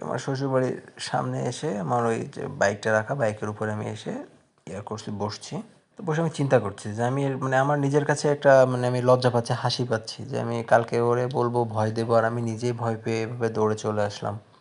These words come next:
বিষয়টা কেমন? আমি হাসতেছি। তো হুট করে আমার, মানে, মনে হলো যে পাশে হাতটা রাখছিল,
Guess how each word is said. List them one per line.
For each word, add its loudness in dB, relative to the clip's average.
বিষয়টা -6
কেমন? 2
আমি -4
হাসতেছি। -4
তো -4
হুট -2
করে 4
আমার, 6
মানে, -6
মনে -2
হলো 0
যে -2
পাশে -2
হাতটা 4
রাখছিল, 2